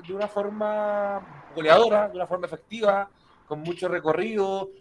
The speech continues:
abriéndose bien a las bandas, eh, con harta velocidad, como que se nota igual el, el ritmo de la Premier.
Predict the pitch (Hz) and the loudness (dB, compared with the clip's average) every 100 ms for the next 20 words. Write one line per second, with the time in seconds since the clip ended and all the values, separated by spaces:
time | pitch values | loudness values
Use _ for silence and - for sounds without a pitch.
0 | - 139 175 175 170 170 175 160 139 202 | -2 0 0 -6 -8 -6 0 0 2 2
1 | 208 202 190 190 190 185 _ _ _ _ | 2 -2 0 2 0 -2 _ _ _ _
2 | _ 135 143 139 135 151 160 160 156 151 | _ -10 -8 -8 -6 -2 -2 0 0 0
3 | 151 151 190 196 185 170 156 147 147 147 | -6 -4 0 2 0 -2 -8 -8 -8 -8
4 | 147 - - 165 202 214 202 214 214 208 | -10 -16 -6 0 2 4 6 8 6 -2
5 | 170 156 160 196 185 165 151 151 120 90 | -4 -4 -6 -2 4 4 4 0 -6 -14